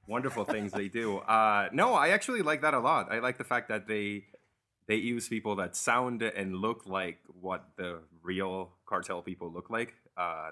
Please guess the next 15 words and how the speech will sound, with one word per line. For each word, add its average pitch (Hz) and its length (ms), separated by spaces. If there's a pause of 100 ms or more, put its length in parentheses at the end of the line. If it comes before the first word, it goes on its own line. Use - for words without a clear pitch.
they're 87 120
not 90 160
afraid 95 500
of, 90 180 (120)
of 87 220 (180)
offending 98 500
someone 98 480
for 87 440 (340)
showing 101 420
reality. 107 600 (1080)
Uh, 120 180
now, 139 280
uh, 127 300 (760)
watching 165 520
this, 135 360